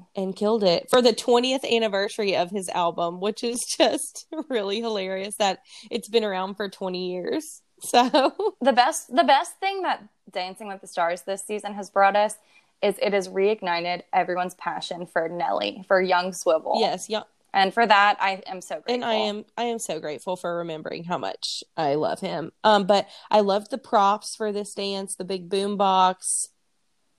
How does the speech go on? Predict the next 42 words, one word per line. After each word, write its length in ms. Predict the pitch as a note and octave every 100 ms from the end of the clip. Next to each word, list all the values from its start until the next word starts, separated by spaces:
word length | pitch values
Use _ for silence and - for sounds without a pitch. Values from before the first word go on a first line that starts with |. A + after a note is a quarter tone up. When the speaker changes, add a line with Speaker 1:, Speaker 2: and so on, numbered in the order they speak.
| _ _ -
Speaker 1:
He 60 | A3
was 260 | A#3 A#3+
Speaker 2:
Mm-hmm. 60 | F#3
Speaker 1:
just 160 | C4
so 140 | - G3
much 240 | G#3+ G#3+
more 200 | G#3+ G#3+
loose 460 | G3 E3+ D#3 G3 -
than 160 | G#3
he 140 | A3 G#3+
was 340 | G#3 G#3+ A3
the 100 | A#3+
first 300 | A3 A3+ A#3
time, 280 | A#3 A3+ A3
and 140 | G#3+
you 80 | G#3+
could 100 | C#4
just 160 | F#4+ -
really 320 | - E3+ D3
see 260 | F3 F3+ C3+
it. 80 | B2
I 20 |
mean, 160 | G#3 G#3+
his 180 | A3 G3
hips 260 | F#3+ -
were 160 | A#3 A#3
moving, 560 | A3+ A3+ A3+ A3 A3 A3+ - - -
his 140 | A3+
body 300 | G3+ G#3 A3
was 140 | A3 G#3+
grooving. 600 | G#3 G#3 G#3 G#3 G3+ G3
Daniela, 440 | F#3+ F#3+ G3 F#3+
of 120 | F#3+
course, 300 | - F#3+ G3
is 100 | G3
incredible, 800 | G3+ G3+ G3 F#3+ F#3+ F#3+ F#3+ F#3
so. 460 | F#3 - D#3+ D3+ D3+ _ _ _ _
Speaker 2:
God, 240 | A3+ A3 -
she 220 | - C#4
is 100 | E4+ - -
so 300 | F#3+ E3 F3+
hot. 580 | F#3 - D3+ C#3+ -